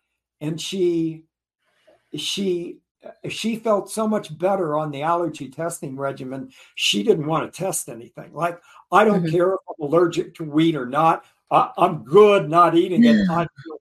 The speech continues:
Speaker 1: so good here," right?
Speaker 2: Right.
Speaker 1: So then she decides one morning she's gonna eat the breakfast that she always used to eat and that
Speaker 2: Mm-hmm.
Speaker 1: she loves.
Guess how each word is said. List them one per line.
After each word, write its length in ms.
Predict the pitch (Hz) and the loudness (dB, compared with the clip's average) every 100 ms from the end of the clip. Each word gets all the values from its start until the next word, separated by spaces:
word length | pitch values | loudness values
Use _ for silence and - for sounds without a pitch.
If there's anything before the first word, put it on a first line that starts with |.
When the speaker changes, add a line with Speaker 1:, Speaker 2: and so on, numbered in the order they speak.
| _ | _
Speaker 1:
so 460 | - - - - | -20 -8 -2 -2
good 300 | - - 185 | -2 -6 -6
here," 320 | 147 127 117 - _ _ _ | -8 -8 -10 -12 _ _ _
right? 300 | 202 165 147 - - 185 | -8 -6 -6 -10 -8 2
Speaker 2:
Right. 320 | 185 180 170 | 4 4 0
Speaker 1:
So 160 | - - - - | -6 -14 -18 -4
then 500 | 262 269 202 202 202 _ _ _ | 0 0 -2 -6 -12 _ _ _
she 240 | - 208 | -12 -10
decides 580 | 220 214 247 285 233 - | -8 -6 -2 -2 -2 -4
one 240 | 233 226 | -6 -6
morning 560 | 185 233 226 156 139 143 _ _ - | -6 -6 -6 -6 -12 -16 _ _ -18
she's 280 | - 170 | -14 -12
gonna 200 | - 208 175 | -8 -6 -4
eat 320 | 202 220 - _ | -4 -8 -14 _
the 80 | - | -16
breakfast 560 | - 180 185 - 175 - | -12 -12 -10 -12 -12 -12
that 140 | 131 | -14
she 140 | - 151 | -14 -10
always 360 | 170 170 160 156 | -8 -6 -8 -10
used 260 | 151 - | -14 -14
to 160 | - 165 | -16 -14
eat 200 | 208 - _ _ _ 190 | -14 -16 _ _ _ -2
and 180 | 190 | 0
that 40 | 185 | 2
Speaker 2:
Mm-hmm. 80 | 202 | 0
Speaker 1:
she 100 | 143 | -2
loves. 560 | 156 - - - - | -8 -10 -10 -16 -20